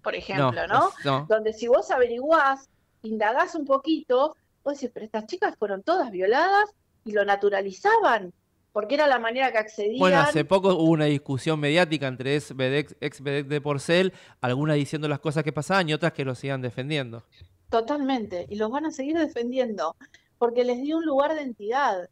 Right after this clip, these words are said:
Speaker 1: este lugar patriarcal, a ellas. O sea, ¿no? Es un lugar, ellas
Speaker 2: Claro.
Speaker 1: encontraron un lugar de poder ahí, un lugar de poder para el afuera, ¿no? Cuando se cerraban las puertas no dejaban de ser víctimas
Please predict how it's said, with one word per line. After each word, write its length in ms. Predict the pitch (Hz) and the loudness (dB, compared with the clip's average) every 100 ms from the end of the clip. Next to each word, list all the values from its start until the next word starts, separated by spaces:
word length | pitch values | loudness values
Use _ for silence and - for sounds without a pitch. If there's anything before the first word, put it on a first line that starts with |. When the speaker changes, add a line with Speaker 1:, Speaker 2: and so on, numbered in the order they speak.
| - | -12
Speaker 1:
este 280 | 208 233 | -8 -4
lugar 340 | 202 196 214 226 | 0 2 2 2
patriarcal, 760 | 202 190 190 185 - 233 320 - | 0 0 -2 -2 0 0 0 0
a 140 | 208 | 2
ellas. 520 | 214 214 190 165 - _ | 2 0 -4 -6 -8 _
O 60 | |
sea, 380 | 190 226 226 190 | -4 0 0 -2
¿no? 280 | 226 262 403 | 0 2 2
Es 200 | 262 - | 2 -6
un 100 | 285 | -10
lugar, 400 | 262 240 277 359 - _ - - - | -4 2 2 2 -8 _ -20 -20 -14
ellas 260 | 285 381 | 0 0
Speaker 2:
Claro. 80 | - | 0
Speaker 1:
encontraron 520 | 247 233 226 294 285 277 | -2 0 2 2 2 0
un 60 | |
lugar 260 | 311 262 311 | -4 -2 -2
de 100 | 330 | -4
poder 380 | 196 208 415 285 | -2 0 2 0
ahí, 300 | 196 180 - _ _ _ _ | -2 -6 -14 _ _ _ _
un 140 | 220 | -2
lugar 240 | 277 247 269 | 2 4 6
de 100 | 269 | 4
poder 360 | 190 175 214 254 | 2 -2 -2 0
para 180 | 208 | -2
el 80 | 185 | -2
afuera, 580 | 170 - 247 226 190 175 | -6 -2 2 2 -2 -6
¿no? 320 | 185 226 277 - _ _ _ | -4 -2 -2 -4 _ _ _
Cuando 240 | 196 202 | -2 -2
se 120 | 190 | -6
cerraban 400 | 185 196 214 254 | -2 2 4 4
las 140 | 233 220 | 2 0
puertas 380 | 262 277 277 226 | -2 0 0 -2
no 80 | |
dejaban 480 | 196 196 214 214 202 | -4 -2 2 2 2
de 140 | 185 185 | -2 -6
ser 260 | - 202 | 0 2
víctimas 640 | 202 214 - 220 214 233 | 2 -2 -4 -2 0 0